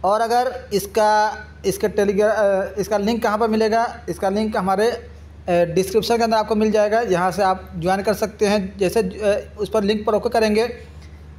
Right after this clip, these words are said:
ये सामने ये पेज आपको दिखाई देगा। आपको यहाँ से go to farming पर ओके करना है। यहाँ पर जिस तरीके से आप MetaMask के ऊपर, Trust Wallet के ऊपर, अ,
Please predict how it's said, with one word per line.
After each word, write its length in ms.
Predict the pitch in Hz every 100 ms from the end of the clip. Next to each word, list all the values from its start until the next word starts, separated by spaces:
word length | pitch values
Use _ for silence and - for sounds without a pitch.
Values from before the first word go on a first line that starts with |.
| - 185 180 180
ये 160 | 196 208
सामने 340 | 202 208 202
ये 180 | 226 214
पेज 160 | 214 214
आपको 240 | 202 208
दिखाई 320 | 196 214 202
देगा। 360 | 208 208 220 220
आपको 380 | 165 175 190 196
यहाँ 220 | 190 180 185
से 360 | 226 247 - - 180
go 280 | 165 202
to 160 | 202 214
farming 400 | - 175 175 196
पर 100 | 202
ओके 160 | 190 220
करना 340 | 214 196 190
है। 200 | 220 240 - - - 175
यहाँ 260 | 180 202
पर 120 | 214 202
जिस 200 | 190 214
तरीके 260 | 202 202
से 80 | 190
आप 220 | 202 196
MetaMask 460 | 190 196 196 190 185
के 100 | 196
ऊपर, 520 | 190 196 196 190 -
Trust 260 | 190 190 190
Wallet 200 | 196 196
के 60 | 202
ऊपर, 120 | 202
अ, 640 | 180 180 220 185 196 -